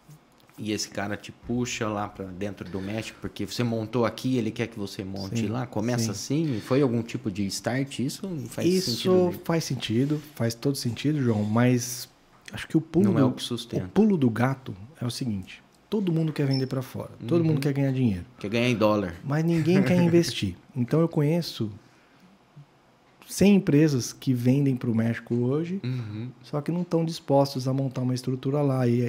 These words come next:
Speaker 2: ir lá e abrir um C N P J, contratar gente. E, e eu acho que isso é um, é um erro, é um erro terrível, porque assim,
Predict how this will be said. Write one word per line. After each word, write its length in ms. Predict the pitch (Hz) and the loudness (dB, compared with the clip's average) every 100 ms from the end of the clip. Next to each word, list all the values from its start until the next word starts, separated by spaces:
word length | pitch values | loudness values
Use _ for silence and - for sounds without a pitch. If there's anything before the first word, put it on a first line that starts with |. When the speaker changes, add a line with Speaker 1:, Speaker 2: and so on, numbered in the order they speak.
| - | 2
Speaker 2:
ir 60 | 123 | 4
lá 200 | 123 127 | 6 6
e 60 | |
abrir 180 | 113 110 | 4 2
um 60 | 120 | 0
C 140 | - | 2
N 100 | 117 | 2
P 160 | 127 131 | 4 2
J, 480 | 117 120 120 120 113 | 4 4 2 -2 -4
contratar 480 | 110 110 104 107 | -2 -2 -4 -4
gente. 600 | 107 107 120 127 117 120 120 - - - - - - _ - | -2 2 2 2 0 -6 -8 -14 -20 -20 -20 -20 -20 _ -4
E, 300 | 127 135 135 | -2 0 0
e 60 | |
eu 100 | 143 | 0
acho 140 | 156 - | 0 -2
que 80 | 151 | -4
isso 160 | - | -2
é 40 | 156 | -4
um, 400 | 156 156 147 143 | -4 -4 -4 -2
é 20 | |
um 100 | 156 | -2
erro, 300 | 156 139 95 85 110 | 0 -2 -4 -10 -10
é 20 | 123 | -4
um 100 | 135 | -2
erro 120 | 143 | -2
terrível, 340 | 143 139 123 | 0 2 2
porque 280 | 110 123 151 | 0 -6 -4
assim, 280 | 143 127 | -2 -2